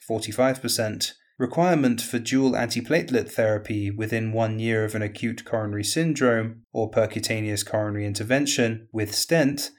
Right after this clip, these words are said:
twenty-six percent, history of ischemic stroke less than one year, twelve point four percent,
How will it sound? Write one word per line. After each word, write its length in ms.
twenty-six 540
percent, 560
history 440
of 80
ischemic 520
stroke 460
less 240
than 220
one 240
year, 440
twelve 320
point 220
four 260
percent, 460